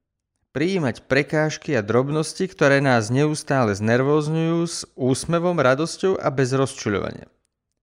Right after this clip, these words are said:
Priatelia, každý má v živote neustále také veci, že ťa niekto riadne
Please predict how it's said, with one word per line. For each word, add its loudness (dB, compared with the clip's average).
Priatelia, 0
každý 2
má 4
v 0
živote 0
neustále 2
také 0
veci, 0
že -4
ťa -2
niekto 0
riadne 2